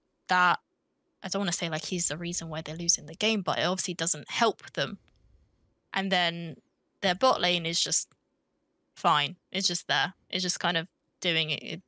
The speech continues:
like, doing his thing. Comp could pop off or Trimby could just roam everywhere. I just think that they're just a solid team,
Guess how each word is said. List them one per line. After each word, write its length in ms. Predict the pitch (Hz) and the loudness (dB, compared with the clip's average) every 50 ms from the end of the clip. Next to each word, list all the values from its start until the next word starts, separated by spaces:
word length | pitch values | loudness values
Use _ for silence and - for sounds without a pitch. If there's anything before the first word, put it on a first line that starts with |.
| _ - | _ -4
like, 180 | 165 156 165 185 | -4 -4 -4 -4
doing 240 | - 180 165 160 165 | -2 -2 -2 0 0
his 140 | 165 - - | 0 0 0
thing. 160 | 160 165 170 | -2 -2 0
Comp 260 | - 240 220 202 - | 0 0 0 2 0
could 160 | - 202 - | -4 -4 -2
pop 240 | - 214 196 - - | 0 0 0 2 2
off 220 | 208 190 202 - | 2 2 2 0
or 40 | 175 | -2
Trimby 400 | - - - 190 196 180 175 170 | -2 -2 0 0 0 0 -2 0
could 280 | - - 180 175 185 - | -2 -4 -6 -6 -6 -6
just 280 | - 185 - - - | -2 0 0 0 2
roam 240 | - 165 165 175 175 | 2 2 2 2 2
everywhere. 420 | 170 165 165 156 156 - - 196 - - - - - - - | 0 0 0 0 0 2 0 0 -2 -6 -12 -16 -16 -4 0
I 140 | - 202 214 | 0 2 2
just 200 | 226 262 269 - | 4 2 2 2
think 300 | - 277 262 247 254 - | 4 2 0 0 0 0
that 320 | - 214 202 196 190 - - _ _ _ _ _ _ _ _ _ _ _ _ _ _ _ _ _ _ _ _ _ _ _ _ _ _ _ _ _ _ - | 2 4 4 4 4 2 -2 _ _ _ _ _ _ _ _ _ _ _ _ _ _ _ _ _ _ _ _ _ _ _ _ _ _ _ _ _ _ -2
they're 100 | 220 214 | 0 0
just 160 | 220 - - - 247 | 2 2 2 2 2
a 40 | |
solid 520 | 233 - - - 214 220 233 226 220 - - | 2 2 2 2 4 4 4 2 0 0 -4
team, 400 | - - 196 196 214 247 285 | -2 -2 0 0 -2 -2 -4